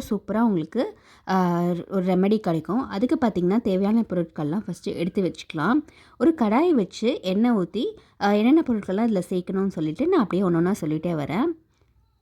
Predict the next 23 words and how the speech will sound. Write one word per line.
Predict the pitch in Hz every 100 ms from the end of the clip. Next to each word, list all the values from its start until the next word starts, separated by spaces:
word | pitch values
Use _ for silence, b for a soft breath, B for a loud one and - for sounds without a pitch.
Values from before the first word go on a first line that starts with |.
| _ _ _ 214
ஃபஸ்ட்டு | 208 359
ஒரு | 285 208
மூணு | 294 240 254
டேபிள் | 226 208 220
ஸ்பூன் | 247 - 233
எண்ணெய் | 294 196 208
ஊத்திக்கலாம். | 180 156 147 160 220 339 - _ _ _ _ _ _ _ _ _ _ _
இப்போ | - 349
நம்ம | 262 214 262
எடுத்து | 208 226 359
வச்சிருக்க | 311 202 202 285
இன்க்ரீடியன்ட்ஸை | 240 214 214 254 214 175 339
ஒண்ணொண்ணா | 208 208 214 233
போட்டு | 196 185
இதுல | 277 247
நல்லா | 165 185
வறுத்துக்க | 185 175 - 202 160
போறோம். | 135 139 269 330 _ b b b
அதுக்கு | 190 302 359 262
முதல்ல | 185 220 262
ஒரு | 190 262 -
டேபிள் | 220 185 190
ஸ்பூன் | 190 - 240